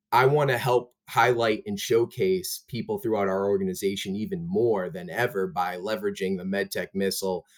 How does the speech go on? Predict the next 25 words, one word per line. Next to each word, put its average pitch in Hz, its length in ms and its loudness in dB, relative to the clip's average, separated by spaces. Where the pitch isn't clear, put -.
um, 95 500 2
and 117 200 4
by 120 160 8
also 131 580 6
outside 135 420 8
of 117 80 2
just 104 220 -4
the 110 60 -4
MedTech 101 340 -2
Missile, 101 260 -4
but 92 160 -8
creating 110 680 0
content, 98 760 -2
um, 95 440 4
that 110 480 4
is 123 200 6
inspired 107 880 4
by 98 540 4
all 110 180 4
the 95 80 -2
people 98 460 -4
at 90 160 -4
Global 101 320 2
Interconnect 98 640 -4
and 101 580 0